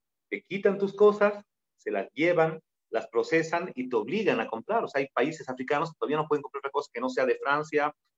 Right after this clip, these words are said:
de, de, de Bélgica, de Inglaterra,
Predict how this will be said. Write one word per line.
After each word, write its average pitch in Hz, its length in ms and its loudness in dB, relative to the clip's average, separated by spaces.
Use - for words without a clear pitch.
de, 123 400 2
de, 120 140 -2
de 123 120 2
Bélgica, 147 760 6
de 117 100 -2
Inglaterra, 143 680 4